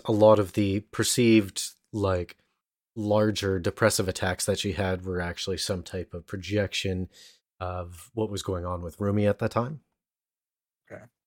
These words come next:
Speaker 1: It's that ambiguity, man. I, you say
Speaker 2: Yeah.
Speaker 1: glorious ambiguity, and honestly, it's what props up this movie, but it's also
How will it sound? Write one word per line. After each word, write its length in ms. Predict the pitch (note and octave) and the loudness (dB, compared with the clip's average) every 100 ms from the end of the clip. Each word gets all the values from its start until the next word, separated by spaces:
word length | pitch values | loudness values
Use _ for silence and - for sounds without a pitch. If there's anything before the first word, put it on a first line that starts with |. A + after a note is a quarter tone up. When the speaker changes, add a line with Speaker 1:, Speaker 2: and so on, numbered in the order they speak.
| _ _ _ _ _ _ _ _ _ | _ _ _ _ _ _ _ _ _
Speaker 1:
It's 100 | - | 2
that 160 | E3+ E3 | 6 8
ambiguity, 580 | F3 E3 A2 A2+ A2+ G#2 | 8 6 4 4 4 2
man. 220 | F2 F#2+ | -2 -2
I, 280 | G#2 B2 A#2+ - - - | 2 2 0 -8 -14 -2
you 100 | B2+ | 2
say 180 | - F3 | 6 6
Speaker 2:
Yeah. 80 | |
Speaker 1:
glorious 500 | C3+ B2 B2 C#3+ C3 | 8 6 8 6 6
ambiguity, 760 | A#2+ A2+ A2+ G#2 A2 B2 D3 D3+ | 4 2 0 0 0 0 0 0
and 220 | A2+ G#2+ | 0 2
honestly, 720 | A2 A#2 B2 - B2 A#2+ B2 _ - _ _ _ _ - | 2 2 0 -2 0 0 -2 _ -20 _ _ _ _ -6
it's 220 | A#2 - | -2 0
what 160 | B2 | 0
props 340 | - A#2 A#2 - | 2 2 2 2
up 120 | C3+ | 0
this 180 | A#2+ - | -2 0
movie, 240 | G#2 G2+ | 0 0
but 180 | B2 G2+ | 0 0
it's 140 | G2 - | 0 2
also 440 | G2+ - G#2+ G2 | 2 4 0 -2